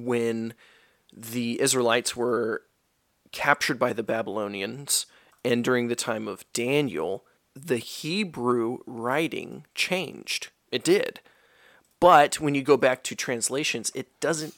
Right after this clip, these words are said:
actually matter. The, the translations are the same. They, they were translate-,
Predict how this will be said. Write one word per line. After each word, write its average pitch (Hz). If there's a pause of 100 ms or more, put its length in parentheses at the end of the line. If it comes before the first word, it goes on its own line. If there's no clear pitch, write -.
(120)
actually 123
matter. 107 (640)
The, 120
the 127
translations 139
are 117
the 98
same. - (300)
They, 127
they 120
were 117
translate-, 123